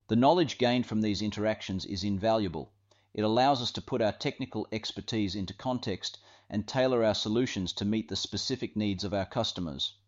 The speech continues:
Sometimes the most significant issues aren't the ones we expect.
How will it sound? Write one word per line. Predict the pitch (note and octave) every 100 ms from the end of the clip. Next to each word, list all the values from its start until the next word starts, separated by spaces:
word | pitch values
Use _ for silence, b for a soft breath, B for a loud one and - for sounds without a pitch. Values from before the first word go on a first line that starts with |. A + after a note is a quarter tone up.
| _ b b b -
Sometimes | - D#3 D3+ A#2+ G2+ G2
the | G#2
most | A2 A#2+ -
significant | G#2 G2+ C#3 - C3+ -
issues | A2+ - F#2+ F2 -
aren't | A2 -
the | G2
ones | G#2 G2+
we | F#2+ F#2+
expect. | - - - A2+ -